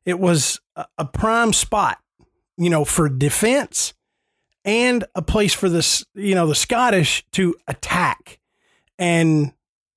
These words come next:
you know, you, you take over a border castle like that, you, you've got some leverage there. So, you know, where it's situated, it, it's really, really important. A-, and so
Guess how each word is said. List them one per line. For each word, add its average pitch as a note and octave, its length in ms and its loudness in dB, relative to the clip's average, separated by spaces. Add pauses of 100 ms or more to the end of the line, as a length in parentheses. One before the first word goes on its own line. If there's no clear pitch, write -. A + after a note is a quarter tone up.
(120)
you G3 120 -2
know, D#3+ 100 2
you, E3 260 0
you F#3+ 160 2
take B3+ 380 -2
over F3+ 520 2
a D#3 100 -2
border D#3+ 500 2
castle C3+ 540 -4
like A#2+ 280 -6
that, A#2 300 -8 (500)
you, E3+ 400 -2
you've F#3+ 220 2
got F3 200 0
some D3 220 2
leverage B2+ 600 0
there. A#2+ 340 -14
So, D3 460 -4 (360)
you E3 100 0
know, C#3+ 120 0
where F#3+ 260 2
it's - 160 -2
situated, D#3+ 800 0 (540)
it, B3 180 0
it's A#3 220 0
really, G3 340 4
really E3 380 4
important. C#3 480 0 (320)
A-, - 220 -14
and F#3+ 180 -2
so G3 340 0